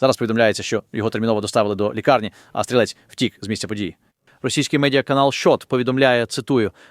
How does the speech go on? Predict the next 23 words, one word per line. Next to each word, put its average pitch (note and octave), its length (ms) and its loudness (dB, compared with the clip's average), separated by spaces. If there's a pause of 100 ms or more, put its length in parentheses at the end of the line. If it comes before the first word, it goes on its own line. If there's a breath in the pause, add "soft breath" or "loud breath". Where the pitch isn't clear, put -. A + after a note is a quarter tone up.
«Вбивця G#3 520 0
чекав D3 480 0
на A#2 200 0
генерал-лейтенанта B2 1120 2 (260 loud breath)
Міністерства B2 580 0
оборони B2 480 2
Росії A#2+ 440 0
сьогодні B2 560 2 (220 soft breath)
біля A#2+ 340 0
житлового A#2+ 480 0
будинку B2 540 2 (200 soft breath)
на A#2+ 340 0
Волоколамському A#2+ 840 0
шосе. B2+ 400 0 (340 loud breath)
Тепер G#3+ 300 2
я C#3+ 180 4
був C#3 160 0
би C3 140 2
обережним B2+ 600 2
з - 80 -10
цим A#2+ 200 -4
терміном A#2+ 400 0
«вбивця», A2 640 2